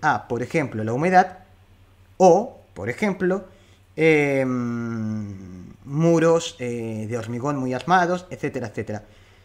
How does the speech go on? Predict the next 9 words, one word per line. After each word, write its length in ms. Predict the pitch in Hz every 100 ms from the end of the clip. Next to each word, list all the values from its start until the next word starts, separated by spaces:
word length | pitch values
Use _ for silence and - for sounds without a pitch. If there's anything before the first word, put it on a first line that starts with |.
| _ _ _ _ _ _ _ _ _
Para 180 | 165 175
este 180 | 233 247
tipo 280 | 247 220 214
de 140 | 160
situaciones 800 | - 156 151 202 175 120 113 - _ _ _ _ _ _ _ _ _
existen 640 | - 151 - 240 - - 120
las 180 | 117 165
armas 320 | 151 147 -
electromagnéticas 1040 | 139 131 - 139 156 202 185 127 120 110